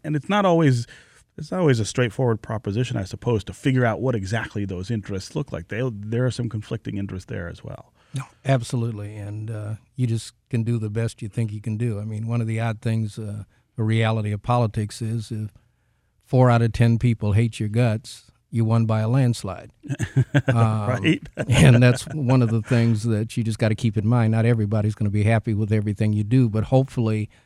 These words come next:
Speaker 2: if they do their homework, they'll understand that the decision was made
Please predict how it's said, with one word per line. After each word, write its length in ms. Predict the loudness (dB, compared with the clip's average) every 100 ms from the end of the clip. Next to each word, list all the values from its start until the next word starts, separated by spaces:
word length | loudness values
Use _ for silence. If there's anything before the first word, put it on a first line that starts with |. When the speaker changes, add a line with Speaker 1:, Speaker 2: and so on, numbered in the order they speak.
| _
Speaker 2:
if 160 | 0 4
they 120 | 2
do 200 | 4 2
their 160 | 2 2
homework, 560 | 4 4 2 -2 -10 -16 _
they'll 200 | 0 4
understand 580 | 4 2 0 0 2 2
that 100 | 0
the 60 | -4
decision 520 | -8 -2 0 2 0
was 160 | 0 2
made 500 | 2 2 2 -2